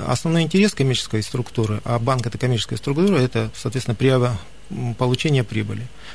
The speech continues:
Но и вот тут, э, менеджеры иногда переходят грань, когда в, в целях реализации эффективности своей деятельности пытаются улучшить свои показатели и, естественно, навязывают услуги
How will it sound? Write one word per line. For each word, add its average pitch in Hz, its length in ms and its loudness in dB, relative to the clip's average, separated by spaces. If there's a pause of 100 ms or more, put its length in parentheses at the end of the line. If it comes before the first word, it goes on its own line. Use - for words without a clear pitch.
(140)
Но 143 120 2
и 165 40 2
вот 170 200 2
тут, 214 260 2 (140)
э, 117 320 0 (460)
менеджеры 143 600 2
иногда 139 320 -2
переходят 113 460 -2
грань, 110 280 -2 (520)
когда 120 800 4 (260)
в, 113 720 -4
в - 80 -10
целях 123 360 0
реализации 123 540 4
эффективности 123 460 -2
своей 120 260 -2
деятельности - 440 -2
пытаются 120 500 0
улучшить 139 400 2
свои 180 200 0
показатели 143 600 -2 (480)
и, 151 60 2
естественно, 151 420 2
навязывают 123 540 2
услуги 131 500 2